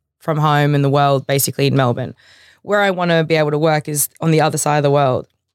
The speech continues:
I don't know anyone. F one feels like such an exclusive place to be able to, you know, get in the door.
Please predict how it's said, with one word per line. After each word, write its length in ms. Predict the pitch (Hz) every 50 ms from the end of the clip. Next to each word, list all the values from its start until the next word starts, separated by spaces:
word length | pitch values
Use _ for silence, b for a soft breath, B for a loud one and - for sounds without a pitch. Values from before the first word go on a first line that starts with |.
| _ _ _ _ _ _ _ _ -
I 60 | -
don't 160 | 190 202 165 -
know 180 | 180 170 170 165
anyone. 440 | 160 156 147 139 139 143 139 139 -
F 240 | - 185 - - -
one 320 | 175 165 165 160 160 156 B B B B B B
feels 340 | B - 185 175 165 165 160
like 160 | 165 151 -
such 260 | - - 160 - - -
an 60 | 165
exclusive 640 | 160 135 - - - 170 160 151 - 170 151 143 -
place 380 | - 156 151 143 135 - - - - -
to 120 | - 160
be 100 | 160 151
able 200 | 147 147 135 147
to, 180 | - - 160 175 - _ -
you 100 | 170 165
know, 220 | 160 156 147 - - _ _ _
get 160 | - 156 151
in 100 | 147 147
the 60 | 156
door. 460 | 151 - 160 151 147 139 139 127 156